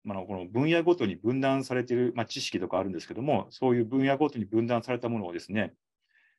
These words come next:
異なる空間、異なる時間スケールをこう融合して理解できる力、俯瞰的に見る力を養っていただきます。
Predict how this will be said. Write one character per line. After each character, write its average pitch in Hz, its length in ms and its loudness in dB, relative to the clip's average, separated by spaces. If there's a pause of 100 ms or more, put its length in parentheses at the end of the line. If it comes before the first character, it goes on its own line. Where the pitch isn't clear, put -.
(160)
異 123 180 0
な 139 80 6
る 120 100 4
空 107 240 0
間、 101 240 -2
異 - 120 -4
な 120 80 4
る 110 60 2
時 98 140 -10
間 107 220 0
ス - 80 -10
ケ 113 120 -2
ー - 20 0
ル 98 60 -6
を - 20 -16
こ - 80 -8
う 92 80 -4
融 160 160 6
合 165 180 4
し 160 60 -8
て 160 100 -2
理 160 120 -2
解 123 180 0
で 107 100 -8
き 107 140 -6
る 123 360 0
力、 - 360 -6
俯 - 120 -20
瞰 135 200 2
的 135 180 -4
に 135 80 0
見 127 80 -2
る 147 100 0
力 87 480 -4
を 175 140 2
養 98 80 0
っ 92 240 -6
て 135 100 -2
い - 20 -6
た 85 80 0
だ 80 60 -4
き - 80 -20
ま 67 120 -12
す。 - 180 -20